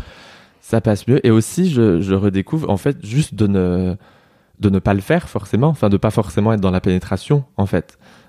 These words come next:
Et de, de, de, de faire d'autres choses et, et qui sont, euh, du sexe quand même et, et voilà, on fait l'amour, on baise quand même, mais juste, euh, sans pénétration ou, euh,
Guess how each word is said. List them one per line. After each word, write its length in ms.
Et 80
de, 360
de, 220
de, 280
de 140
faire 260
d'autres 180
choses 400
et, 540
et 60
qui 100
sont, 320
euh, 260
du 140
sexe 420
quand 180
même 340
et, 120
et 1000
voilà, 220
on 80
fait 180
l'amour, 360
on 120
baise 240
quand 140
même, 320
mais 140
juste, 320
euh, 120
sans 220
pénétration 800
ou, 240
euh, 80